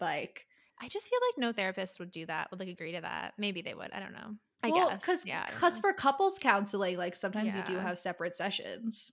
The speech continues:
Speaker 1: right, as
Speaker 2: Sure.
Speaker 1: part of coupler-, couples counseling.
Speaker 2: I guess so, yeah. And this is when Bree is like, "Has it occurred to you that your dad is just as emotionally abusive as Neil? Like, you, that's why you stayed with him,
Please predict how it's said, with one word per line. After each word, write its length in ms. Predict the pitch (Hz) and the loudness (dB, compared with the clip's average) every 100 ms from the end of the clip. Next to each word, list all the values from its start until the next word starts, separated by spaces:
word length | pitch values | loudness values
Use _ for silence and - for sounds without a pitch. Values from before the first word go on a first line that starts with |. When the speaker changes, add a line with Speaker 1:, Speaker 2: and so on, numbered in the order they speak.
| - | -4
Speaker 1:
right, 200 | 160 131 | -2 -2
as 220 | 156 160 | -2 -4
Speaker 2:
Sure. 0 | |
Speaker 1:
part 240 | 208 165 | -4 -4
of 120 | 131 - | -6 -6
coupler-, 380 | - - - | -8 -6 -14
couples 320 | - - - - | -12 -12 -10 -12
counseling. 600 | - 196 - - 202 220 | -14 -14 -12 -12 -12 -6
Speaker 2:
I 80 | 220 | -6
guess 240 | - - | -4 -6
so, 240 | - - | -6 -6
yeah. 360 | - 226 - - 226 - _ _ - | -6 -6 -6 -6 -8 -10 _ _ -2
And 120 | 226 | 4
this 120 | 226 | 6
is 120 | 262 277 | 4 4
when 160 | 277 | 2
Bree 240 | 220 190 190 | 4 4 4
is 120 | 190 | 4
like, 200 | 170 180 | 0 0
"Has 100 | 190 | -4
it 80 | 202 | -4
occurred 320 | - 185 180 | 0 0 0
to 100 | 220 | 0
you 420 | 214 208 202 190 | 2 2 0 0
that 140 | - - | -2 0
your 100 | 180 | 0
dad 280 | 175 - 165 | 4 4 2
is 140 | 180 | 0
just 200 | 190 185 | -2 -2
as 100 | 190 | -4
emotionally 400 | 180 185 - 185 | -2 0 -2 -2
abusive 320 | 180 180 185 | -4 -4 -4
as 140 | 175 185 | -2 -2
Neil? 300 | 170 175 170 | -2 -2 -2
Like, 260 | 180 175 | -4 -6
you, 120 | 185 175 | -10 -4
that's 200 | 170 170 | -4 -2
why 80 | 175 | -2
you 160 | 180 | -2
stayed 320 | 180 - 170 180 | -4 -2 -2 -2
with 120 | 175 | -4
him, 380 | 180 170 170 | -4 -4 -4